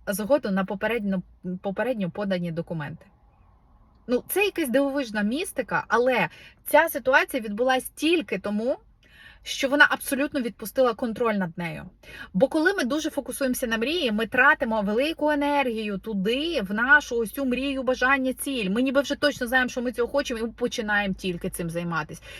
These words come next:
тільки туди фокусуватися. По-перше, летять інші сфери життя, здоров'я, особисте, діти перетягують на себе увагу, те-, це все дратує, і ти знаходишся в тривожному стані. В тривожному стані нічого доброго притягнути не можеш.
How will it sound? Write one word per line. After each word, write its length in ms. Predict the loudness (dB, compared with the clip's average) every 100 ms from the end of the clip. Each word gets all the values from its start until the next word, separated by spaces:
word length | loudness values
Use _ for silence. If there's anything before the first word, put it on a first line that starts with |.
| -6
тільки 280 | -2 -2 -2
туди 200 | -2 -2
фокусуватися. 680 | -2 -6 -6 -2 -2 -2 -4
По-перше, 380 | -4 -4 -2 -2
летять 400 | -2 0 -2 0
інші 280 | -4 -4 -6
сфери 280 | -6 -4
життя, 380 | -4 -6 -4 -4 -6 -18 -6
здоров'я, 520 | 0 2 2 2 2
особисте, 640 | 0 -2 -2 -4 -4 -6
діти 340 | -4 -4 -2 -2
перетягують 480 | -2 -2 -2 -2
на 80 | -2
себе 260 | -4 -2 0
увагу, 480 | 0 4 4 4 0
те-, 160 | -4
це 200 | -4 -4
все 180 | -2 -2
дратує, 460 | -2 -2 -2 0 0
і 60 |
ти 280 | 0 -4 -4
знаходишся 500 | -2 0 0 0 -6
в 20 |
тривожному 560 | -4 -2 -2 -2 -2 -4
стані. 420 | 0 2 2 -2 -8 -20 -20
В 60 | 0
тривожному 520 | 2 4 4 2 0
стані 380 | 2 4 4 2
нічого 360 | -2 0 -2 0
доброго 380 | 0 0 -2
притягнути 600 | -2 -6 -6 -4 -4 -6
не 120 | -4 -2
можеш. 520 | -2 -4 -10 -16